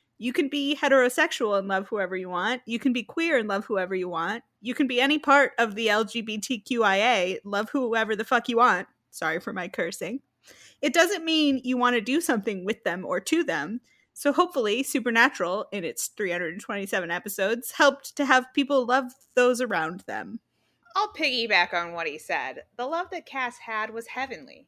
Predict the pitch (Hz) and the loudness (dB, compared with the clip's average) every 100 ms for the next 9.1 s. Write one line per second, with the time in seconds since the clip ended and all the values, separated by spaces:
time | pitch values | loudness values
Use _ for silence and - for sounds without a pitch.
0 | _ 226 226 220 226 233 139 - - 208 | _ -12 -8 -6 -6 -8 -12 -16 -16 -12
1 | 220 220 233 240 220 220 233 233 226 196 | -10 -8 -10 -12 -10 -6 -6 -6 -8 -10
2 | 190 220 233 233 202 208 202 _ 202 220 | -10 -10 -10 -12 -14 -18 -20 _ -16 -14
3 | 220 214 180 _ 220 285 285 208 208 220 | -14 -14 -16 _ -14 -12 -12 -12 -12 -14
4 | 220 202 180 190 208 - 165 - 180 - | -16 -14 -10 -10 -10 -12 -14 -14 -18 -14
5 | 190 185 - 175 180 147 175 175 - _ | -12 -14 -14 -18 -16 -18 -14 -16 -16 _
6 | _ _ _ - 226 254 262 254 226 - | _ _ _ -14 -10 -6 -6 -6 -10 -8
7 | 214 - - 165 175 240 214 151 151 147 | -8 -10 -14 -12 -12 -12 -10 -10 -10 -12
8 | 147 147 156 156 143 - 156 - 151 147 | -12 -12 -14 -16 -16 -16 -18 -16 -16 -12
9 | 151 | -12